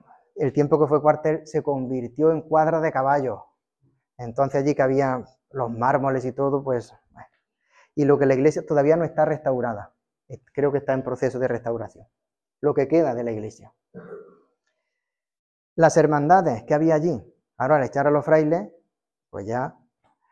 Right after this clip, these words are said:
En la hermandad de la Quinta Angustia y la de la Soledad, se fueron antes de la desamortización, cuando la invasión napoleónica, ¿no? Porque hubo otra desamortización ahí, entonces ellos se marcharon. Y los últimos que se quedaron,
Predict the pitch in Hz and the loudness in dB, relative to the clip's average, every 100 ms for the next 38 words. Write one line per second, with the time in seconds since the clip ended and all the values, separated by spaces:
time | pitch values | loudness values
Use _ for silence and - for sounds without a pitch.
0 | _ _ _ _ 165 151 139 135 127 123 | _ _ _ _ -2 0 0 -2 -4 -8
1 | 123 143 135 131 131 143 160 160 156 160 | -8 -2 -2 -2 -2 -2 0 0 -2 -4
2 | 160 156 151 165 156 131 120 135 147 139 | -4 -4 -4 -4 -6 -6 -6 -4 -6 -6
3 | 151 147 151 151 _ _ _ _ _ - | -2 -2 -4 -8 _ _ _ _ _ -4
4 | 180 175 180 175 180 185 _ - 160 165 | -4 -2 0 0 0 -6 _ -6 -6 -2
5 | 175 160 147 139 131 135 135 135 127 117 | -2 0 0 -2 -4 -6 -6 -8 -8 -6
6 | 147 170 _ _ _ - 131 127 127 120 | -6 -6 _ _ _ -4 -2 0 0 0
7 | 117 120 120 117 135 143 143 139 123 117 | -2 -4 -4 -6 -4 -4 -4 -4 -4 -4
8 | 104 - - _ - 147 143 131 135 135 | -8 -18 -20 _ -20 -14 -10 -4 0 0
9 | 139 131 131 127 135 127 143 143 175 _ | 0 -2 -4 -6 -6 -4 -6 -6 -10 _
10 | _ _ 117 135 147 139 131 117 117 110 | _ _ -10 -4 -2 -2 -4 -6 -6 -8
11 | 95 - _ _ _ _ _ _ - 220 | -8 -14 _ _ _ _ _ _ 0 4
12 | 185 190 190 190 175 175 160 160 160 175 | 4 4 4 2 0 -2 -2 -2 0 2
13 | 165 165 | 2 0